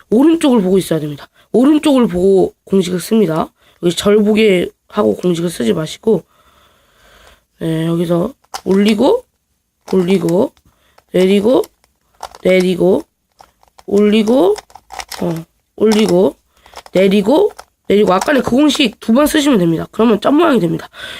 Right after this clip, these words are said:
여기서도 그러면 여기 이제 이 모양이 여기 아, 아, 밑면이, 밑면 색깔이 여기 저를 보게 하고 여기, 여기가 없어야 합니다. 여기가 하얀색, 노란색이 없어야 되고 여기서 공식을 또 씁니다.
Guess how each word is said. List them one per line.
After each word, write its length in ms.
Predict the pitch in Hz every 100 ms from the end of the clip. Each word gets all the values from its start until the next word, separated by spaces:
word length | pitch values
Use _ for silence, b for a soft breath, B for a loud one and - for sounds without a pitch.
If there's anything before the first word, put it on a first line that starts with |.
| B
여기서도 300 | 208 247 233
그러면 460 | 220 185 202 277 403 _ B B B B B B
여기 260 | 202 202 170
이제 240 | 170 160 - _
이 120 | 208
모양이 540 | 240 247 247 262 180 -
여기 120 | - 190
아, 220 | 175 - -
아, 80 | -
밑면이, 640 | 185 233 262 269 269 262
밑면 320 | 180 214 254
색깔이 460 | 247 - 254 233 226 -
여기 160 | 190
저를 360 | 175 - 247 277
보게 420 | 180 165 165 226
하고 320 | - 220 277 208
여기, 280 | 175 185
여기가 260 | 180 202 202
없어야 320 | 165 - 262
합니다. 320 | 196 151 135 - b b b b b b b b b b -
여기가 260 | 196 202
하얀색, 500 | 202 214 262 247 - -
노란색이 400 | 196 202 196 185
없어야 300 | 156 185 170
되고 320 | 165 240 330
여기서 260 | 185 165 180
공식을 360 | - 175 175
또 140 | 196 247
씁니다. 340 | - 190 147